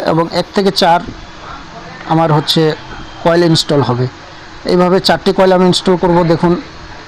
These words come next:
দুইটি কয়েল already ইনস্টল করা হয়ে গেছে, এখান থেকে বের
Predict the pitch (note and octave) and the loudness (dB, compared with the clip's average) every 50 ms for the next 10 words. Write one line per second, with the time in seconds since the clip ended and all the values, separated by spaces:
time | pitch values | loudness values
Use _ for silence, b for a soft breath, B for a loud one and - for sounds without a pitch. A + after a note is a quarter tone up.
0 | - - - C#3+ E3 F3+ - - F3+ - F#3 F3 F3 F3 E3 E3 E3+ D#3+ E3 E3+ | -12 -8 -2 0 0 2 2 0 0 2 2 4 4 4 4 4 4 4 4 2
1 | E3 D#3+ - - - D#3+ D#3+ D#3 - D#3 D#3 D3 C3 D#3 D#3+ D3+ D3+ C3 - E3 | 2 2 0 0 0 0 0 0 2 2 2 2 2 2 2 2 2 2 0 -2
2 | G3+ - - - - - - - - - - - - - - - - - - - | -2 -4 -8 -16 -18 -18 -18 -18 -18 -18 -16 -16 -16 -16 -16 -16 -18 -20 -18 -18
3 | - - - - - - - - - - - - - - - - - - - - | -18 -16 -14 -14 -14 -14 -16 -18 -20 -20 -20 -16 -14 -14 -14 -14 -16 -18 -18 -12
4 | - - E3 - F3+ E3+ D3+ F3+ E3+ E3+ D#3+ E3 D#3+ | -6 -4 0 2 2 2 2 2 2 4 4 4 4